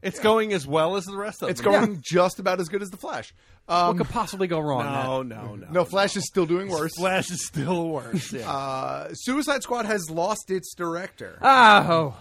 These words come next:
Speaker 1: And no one is surprised.
Speaker 2: And no one is
Speaker 1: No one in the
Speaker 2: surprised.
Speaker 1: room is like,
Speaker 2: Yeah.
Speaker 1: "What? That's crazy." When we saw the news, we're like, "Yep, well, that's a thing
Speaker 3: Yep.
Speaker 1: that always happens."
Speaker 2: So the, the, ge-, the, the gentleman, um, that was confirmed to direct the sequel,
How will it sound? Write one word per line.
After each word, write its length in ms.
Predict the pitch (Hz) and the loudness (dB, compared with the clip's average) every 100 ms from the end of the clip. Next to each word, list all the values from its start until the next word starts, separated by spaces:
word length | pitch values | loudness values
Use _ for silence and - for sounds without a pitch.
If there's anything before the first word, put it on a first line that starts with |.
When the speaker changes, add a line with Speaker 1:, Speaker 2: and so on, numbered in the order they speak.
| 139 | -12
Speaker 1:
And 160 | 143 143 | -8 -2
no 160 | 147 | 0
one 140 | 156 165 | 0 -2
is 120 | 156 | -6
surprised. 560 | 160 151 131 104 - 147 | -6 -4 -4 -4 -12 -14
Speaker 2:
And 200 | 117 107 | -12 -8
no 140 | 113 | -8
one 140 | 120 120 | -8 -4
is 60 | |
Speaker 1:
No 140 | 165 196 | 0 2
one 160 | 202 | 0
in 60 | 196 | -4
the 40 | |
Speaker 2:
surprised. 120 | 185 175 | -4 -4
Speaker 1:
room 120 | 160 | -6
is 100 | 135 | -6
like, 180 | 143 131 | -4 -6
Speaker 2:
Yeah. 80 | 147 | 0
Speaker 1:
"What? 340 | 202 349 403 269 | 4 4 2 0
That's 220 | 269 - | -4 -4
crazy." 920 | - 254 302 311 285 226 240 220 196 | -10 -6 -4 -6 -8 -6 -4 -4 -4
When 180 | 180 202 | -6 -6
we 80 | 208 | -4
saw 120 | 240 | -6
the 80 | 233 | -6
news, 220 | 233 185 | -8 -10
we're 60 | 185 | -8
like, 240 | 170 123 | -8 -8
"Yep, 220 | 139 247 - | -10 -10 -12
well, 240 | 151 196 | -12 -10
that's 300 | 160 160 - | -10 -10 -12
a 60 | 113 | -16
thing 280 | 117 123 | -12 -10
Speaker 3:
Yep. 120 | 113 113 | -8 -8
Speaker 1:
that 140 | 117 - | -12 -16
always 300 | 117 120 117 | -14 -14 -14
happens." 420 | 120 117 139 139 _ _ _ _ 127 - - - | -16 -16 -16 -20 _ _ _ _ -18 -4 -2 -2
Speaker 2:
So 440 | 202 175 180 175 - | -2 2 2 2 -2
the, 360 | 151 151 185 185 | -6 -6 -4 -4
the, 260 | 151 160 302 | -4 -4 -2
ge-, 180 | 151 214 165 | -4 -8 -8
the, 320 | 135 160 160 151 | -4 -4 -4 -6
the 120 | 139 | -8
gentleman, 680 | 123 175 185 202 202 202 214 _ | -6 -8 -6 -8 -8 -12 -14 _
um, 480 | 117 123 123 123 123 | -12 -8 -6 -8 -8
that 140 | 135 135 | -10 -10
was 140 | 139 | -10
confirmed 800 | - 135 - 180 196 202 185 - | -10 -12 -6 -6 -6 -10 -14 -20
to 160 | - 156 | -14 -8
direct 520 | 131 131 180 - - - | -6 -4 -6 -8 -16 -20
the 160 | 110 | -14
sequel, 560 | 123 127 117 135 143 165 | -12 -10 -8 -6 -8 -8